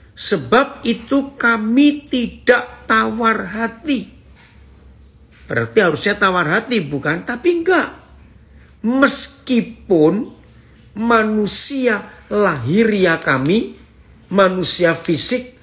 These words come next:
semakin merosot, namun manusia batinia kami dibaharui dari sehari ke sehari."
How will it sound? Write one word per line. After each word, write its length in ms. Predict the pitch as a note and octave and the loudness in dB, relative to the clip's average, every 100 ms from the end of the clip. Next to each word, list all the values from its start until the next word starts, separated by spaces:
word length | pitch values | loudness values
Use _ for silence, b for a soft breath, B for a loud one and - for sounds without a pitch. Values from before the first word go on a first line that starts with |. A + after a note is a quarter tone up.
| b b | b b
semakin 960 | - - E3 D#3 G3+ A3+ - A#3+ A3+ A3+ | -2 -2 -4 -6 -4 -4 -4 -4 -2 0
merosot, 560 | B3 B3+ - A3 - - - - b b b b b | 2 2 0 -4 -6 -12 -20 -20 b b b b b
namun 800 | B2 C#3 F3 A3+ C#4+ C#4 B3+ G#3+ | -6 -2 0 4 6 6 4 2
manusia 720 | G3 F#3+ G3 F#3 - F3 E3+ | 0 0 0 -4 -2 -2 -2
batinia 800 | - D3 C#3 - C#4 A#3+ G#3+ F#3 | 0 -2 -2 -4 -4 -2 0 0
kami 480 | F3+ E3 D#3+ G3 A3+ | 0 -4 -2 -2 -4
dibaharui 880 | - E3+ - D#3 E3 E3 D3+ D3+ D3+ B B B | -6 -8 -4 -4 -2 -2 -2 -2 -6 B B B
dari 240 | C3+ C3+ C3+ | -2 0 -2
sehari 480 | - C#3 C3+ D#3 | -2 -2 -2 -4
ke 160 | D#3 A#2 | -6 -8
sehari." 380 | - A#2 G#2 | -8 -8 -8